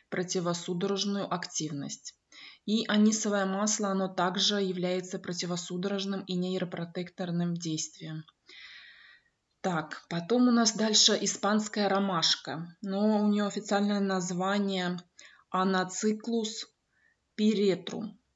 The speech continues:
Этанольный экстракт корней в дозах от ста до восьмисот миллиграмм на килограмм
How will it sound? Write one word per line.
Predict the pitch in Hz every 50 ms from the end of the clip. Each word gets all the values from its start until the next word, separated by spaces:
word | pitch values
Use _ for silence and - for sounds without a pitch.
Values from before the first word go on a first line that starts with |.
| _ _ _ - -
Этанольный | - 180 180 - 175 185 190 196 214 220 233 220 202 - 190 190
экстракт | - - - 202 196 190 190 190 - -
корней | - 180 180 175 175 180 185 185 190 202 214 208 - - -
в | 165 170 180
дозах | 170 - 196 196 208 190 185 180 175 - -
от | 185 190 185 185 -
ста | - - - - 196 185 175
до | 165 160 190 180
восьмисот | 175 185 - - 202 190 175 185 - 202 190 180 196
миллиграмм | 190 185 185 185 180 196 196 185 180 175 175
на | 175 175
килограмм | 175 - 185 180 175 175 175 175 175 180 196 208 214